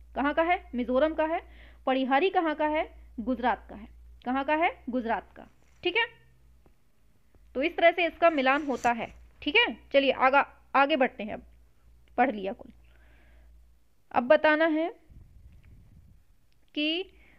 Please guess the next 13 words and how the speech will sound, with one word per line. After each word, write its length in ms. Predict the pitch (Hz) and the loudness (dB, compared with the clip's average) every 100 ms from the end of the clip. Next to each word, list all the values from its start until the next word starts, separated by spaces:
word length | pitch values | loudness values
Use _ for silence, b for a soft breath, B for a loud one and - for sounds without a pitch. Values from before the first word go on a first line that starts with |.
| - | 2
कौन 220 | 302 330 | 4 6
सा 100 | 381 | 4
सही 280 | 370 320 320 | 6 4 4
नहीं 260 | 311 311 302 | 2 2 0
है। 240 | 214 - 226 | -2 -6 -2
बिहू 380 | 269 294 339 - - - | 0 2 0 -2 -12 -2
आंध्र 280 | - 285 330 | 2 4 2
प्रदेश, 420 | 339 311 330 359 - 240 | 0 0 0 -2 -6 0
डांडिया 640 | 240 262 277 302 339 359 247 | 4 4 2 2 2 0 -6
गुजरात, 560 | 233 247 269 320 - _ - | -4 2 4 2 -2 _ -10
भांगड़ा 400 | 220 240 269 294 339 - 247 | -2 0 2 0 0 -2 0
पंजाब, 540 | 240 247 269 320 - b b b b - | 2 4 4 2 -4 b b b b -8
नौटंकी 600 | 247 254 320 320 311 339 | -2 4 2 2 -6 -8